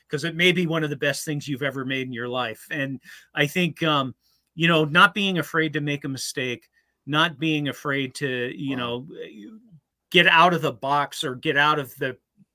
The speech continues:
Speaker 1: the, the preconceptions that people have of what your beer should be.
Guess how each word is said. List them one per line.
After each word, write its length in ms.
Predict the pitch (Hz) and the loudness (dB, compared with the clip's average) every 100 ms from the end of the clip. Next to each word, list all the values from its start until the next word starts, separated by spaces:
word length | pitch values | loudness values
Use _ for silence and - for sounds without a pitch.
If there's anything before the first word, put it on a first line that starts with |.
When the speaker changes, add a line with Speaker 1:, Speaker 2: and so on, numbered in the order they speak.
| - | -8
Speaker 1:
the, 260 | 135 127 117 - - - | -4 -2 -4 -12 -20 -8
the 100 | 139 | -6
preconceptions 880 | - 190 180 151 - 160 165 156 - | 2 2 2 -2 2 2 2 -8 -6
that 140 | 135 | -6
people 260 | 160 151 131 | -6 -6 -4
have 300 | 143 139 135 | -2 0 -2
of 100 | 127 | -4
what 180 | 135 131 | -6 -6
your 100 | 127 | -8
beer 260 | 123 135 139 | -4 -4 -4
should 240 | 131 120 | -6 -8
be. 340 | 143 139 117 | -4 -4 -6